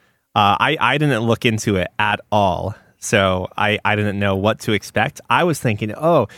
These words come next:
you know, there's a bunch of things that, like, I really wish they would have elaborated on." Uh, but, uh, given it's a free product and whatnot before,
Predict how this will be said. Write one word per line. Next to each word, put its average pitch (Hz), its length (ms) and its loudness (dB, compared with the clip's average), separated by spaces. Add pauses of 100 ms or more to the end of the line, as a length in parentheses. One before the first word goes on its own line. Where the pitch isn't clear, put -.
(260)
you 143 80 0
know, 170 100 2
there's 190 220 0
a 190 60 -2
bunch 208 260 -2
of 202 100 0
things 131 320 0
that, 113 100 0
like, 107 140 0
I 107 60 2
really 123 300 2
wish 113 180 -2
they 110 140 0
would 104 100 2
have 98 120 -2
elaborated 92 720 -2
on." - 300 -12 (280)
Uh, 92 340 -4 (380)
but, 107 220 0 (180)
uh, 147 80 -4
given 120 320 -2
it's 110 180 -6
a 107 60 -4
free 107 180 -4
product 92 420 -2
and 98 100 -10
whatnot 95 460 -8
before, 117 480 -4